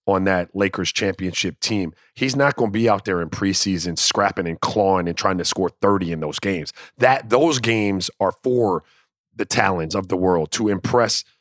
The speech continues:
on the club that they deserve to be rotational players. Kyle Kuzma already is one. So, you know, it, it, I, I don't read anything in to Talon's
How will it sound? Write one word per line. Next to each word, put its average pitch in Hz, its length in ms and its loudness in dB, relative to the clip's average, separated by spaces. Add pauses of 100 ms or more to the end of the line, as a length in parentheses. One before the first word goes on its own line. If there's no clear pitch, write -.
(160)
on 104 160 2
the 92 80 0
club 110 320 2
that 90 160 -4
they 104 100 4
deserve 98 400 0
to 95 80 -8
be 95 140 -2
rotational 90 600 -2
players. 190 360 -2
Kyle 135 240 2
Kuzma 120 420 -2
already 98 400 2
is 110 240 2
one. 71 240 -6 (300)
So, 107 480 2 (440)
you 113 120 0
know, 90 260 2
it, 110 60 -2
it, 117 400 -4 (520)
I, 120 200 4
I 127 100 6
don't 131 260 0 (200)
read 113 260 2
anything 101 400 0
in 98 260 0 (380)
to 90 260 -4 (160)
Talon's 98 680 -4